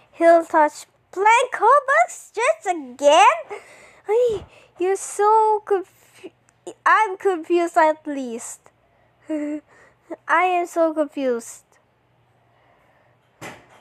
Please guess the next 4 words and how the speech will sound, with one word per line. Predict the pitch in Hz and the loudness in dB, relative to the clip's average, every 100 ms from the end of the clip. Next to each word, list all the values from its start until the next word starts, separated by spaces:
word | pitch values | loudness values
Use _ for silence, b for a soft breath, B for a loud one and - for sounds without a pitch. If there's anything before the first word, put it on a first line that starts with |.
| _ _ _ 294 262 _ - - b b _ b b b b b b | _ _ _ -20 -20 _ -20 -20 b b _ b b b b b b
All | 262 | 2
right, | 277 254 262 | 2 2 -2
let's | 262 - | -8 -6
start. | 254 202 | -8 -8